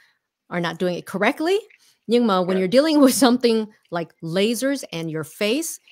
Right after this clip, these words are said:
Speaker 1: please find someone who is licensed and who is good at what they're
Speaker 2: Mm-hmm.
Speaker 1: doing, who's not gonna damage you, right? So
Speaker 2: Absolutely.
Speaker 1: I'm gonna, I would love to bring Kathleen on the show. She's so cute and,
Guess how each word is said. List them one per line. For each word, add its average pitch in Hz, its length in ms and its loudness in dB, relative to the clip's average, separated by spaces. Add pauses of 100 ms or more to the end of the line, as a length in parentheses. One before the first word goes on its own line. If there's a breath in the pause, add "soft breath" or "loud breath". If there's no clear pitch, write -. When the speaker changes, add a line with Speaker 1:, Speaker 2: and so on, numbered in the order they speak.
(140 soft breath)
Speaker 1:
please 226 720 -2
find 190 340 -6
someone 170 720 -8 (100)
who 170 480 -6
is 170 220 -10
licensed 170 720 -8
and 165 240 -10
who 165 220 -8
is 165 200 -10 (140)
good 202 580 -2 (440)
at 185 140 -2
what 175 160 -4
they're 170 100 -4
Speaker 2:
Mm-hmm. 156 60 -8
Speaker 1:
doing, 170 200 -4
who's 160 140 -6
not 185 220 -6
gonna 156 260 -8 (140)
damage 180 480 -6
you, 147 180 -14
right? 180 300 -2 (380 loud breath)
So 202 340 4
Speaker 2:
Absolutely. 123 260 -2
Speaker 1:
I'm 370 160 6 (100)
gonna, 415 260 2 (180)
I 285 100 8
would 370 200 0
love 269 200 6
to 269 80 2
bring 247 220 6
Kathleen 220 640 2
on 196 220 2
the 190 80 0
show. 180 360 0
She's 214 300 -2
so 285 480 2 (100)
cute - 540 0 (220)
and, 233 180 2